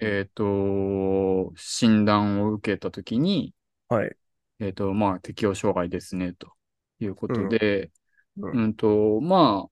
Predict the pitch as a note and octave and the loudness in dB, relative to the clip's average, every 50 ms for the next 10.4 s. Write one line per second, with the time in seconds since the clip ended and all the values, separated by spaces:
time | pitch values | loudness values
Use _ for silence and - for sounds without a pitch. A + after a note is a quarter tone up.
0 | _ _ _ _ _ _ _ _ _ _ A#3+ A#3+ A3 A3 A3 - _ _ _ _ | _ _ _ _ _ _ _ _ _ _ -2 0 2 2 0 -2 _ _ _ _
1 | _ - - - B3+ C#4+ B3+ - D4 C4+ - D4 D4 D4+ D#4 C#4 A3+ F3 D3 - | _ -4 0 4 4 4 4 4 2 2 2 2 4 4 4 4 4 2 2 2
2 | E3+ F3 - C3+ A#2 A#2+ A#2 A#2 - - - B2+ C3+ C3+ D3+ D3 C#3+ D3 D3 C#3+ | 2 2 2 2 4 2 0 0 -2 -2 0 0 2 2 4 4 4 4 4 2
3 | D3 - D3+ C#3+ C3+ B2 - D#3 C#3+ D#3 E3 D#3+ - - - - A2+ G#2 - - | 0 -2 0 0 0 0 -2 -2 0 0 0 -2 -6 -12 -10 -6 -6 -6 -6 -8
4 | _ - - - B2+ A#2+ A2 - A2+ A2 A2+ A2 C#3+ C#3+ C#3+ C3 A#2+ A2+ A2+ - | _ -20 -6 -4 -4 -4 0 4 6 6 6 8 6 6 6 6 4 0 -4 -8
5 | - A#2 A2+ A2 - - A#2+ A#2 A2+ A2 F3+ G#3 G#3+ D3 - - - D#3 D#3+ D3+ | -14 -16 -16 -14 -8 -2 2 4 4 4 4 4 2 2 0 0 2 2 2 2
6 | D3+ - F3 E3+ F3 F#3 F3+ D3+ C3 C3+ C#3 C#3 C#3 C#3 C3+ C3 - _ _ _ | 2 4 4 4 4 4 2 2 2 2 2 2 2 0 0 -2 -6 _ _ _
7 | _ _ _ _ B2 A#2 A#2 A#2 A2+ A2 G#2 - - - B2+ B2+ B2+ B2 B2 _ | _ _ _ _ -2 0 0 0 0 0 -2 -4 -8 -6 -4 -2 -2 -2 -4 _
8 | _ _ _ _ - - _ - - A2 - - A#2+ A2+ A#2+ B2 A#2+ A2+ G#2 G#2 | _ _ _ _ -20 -20 _ -2 -2 -2 0 2 2 4 4 4 4 4 2 2
9 | G#2+ A2+ A2+ G#2+ G#2+ A2 A2 - - F#2+ G#2+ A2+ A2 A2+ G#2+ G#2+ G#2+ G#2+ G#2 G#2+ | 0 0 0 -2 -2 -4 -4 -4 -6 -6 -4 0 2 2 4 4 4 4 2 2
10 | G#2 G#2 G#2 G2+ G2+ G2+ - | 0 0 0 0 -2 -4 -6